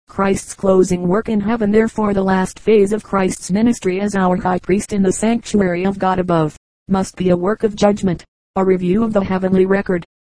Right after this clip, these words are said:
corresponding to the final ministry in the second apartment of the earthly tabernacle, when that sanctuary was cleansed.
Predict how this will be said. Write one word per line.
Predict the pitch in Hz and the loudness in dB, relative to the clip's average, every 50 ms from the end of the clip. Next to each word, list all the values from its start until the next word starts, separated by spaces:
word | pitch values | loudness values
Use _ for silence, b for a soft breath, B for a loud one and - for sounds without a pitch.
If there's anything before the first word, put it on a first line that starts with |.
| _ - | _ -8
corresponding | - - 190 190 185 180 - - - 220 247 247 233 208 196 | -4 -2 0 0 0 0 -2 -2 0 0 2 2 2 0 0
to | 202 214 | 0 0
the | 202 208 | -2 -4
final | 196 - 208 214 214 214 214 196 | -4 -2 -2 0 2 2 2 4
ministry | 190 202 226 247 247 - - 190 180 185 202 | 4 4 4 2 2 0 0 -2 -2 0 2
in | 208 | 2
the | 208 196 | 2 2
second | 190 - 208 208 - 214 202 196 | 2 2 0 -2 0 -2 -2 -2
apartment | 185 - - 226 240 233 208 190 180 196 | -2 -2 -2 -2 -2 -2 -2 -2 -2 -2
of | 202 202 | -4 -4
the | 196 190 185 | -2 -2 0
earthly | 185 190 190 - 196 190 185 | 0 -2 -2 -2 -2 -2 -2
tabernacle, | - 196 196 202 208 208 202 190 180 170 - 156 151 - _ _ _ _ _ - | -2 -2 -2 0 0 2 2 2 0 0 -2 -6 -8 -8 _ _ _ _ _ -6
when | 190 190 190 190 | -4 -2 0 0
that | 180 185 185 180 | 0 -2 -2 -4
sanctuary | - - 214 233 247 247 - - - 214 202 185 180 180 | -4 -2 0 0 0 -2 -4 -2 0 0 2 0 0 0
was | 196 208 214 - | 0 0 0 0
cleansed. | - - 196 202 202 202 190 - - | -2 -2 0 2 2 2 0 -2 -4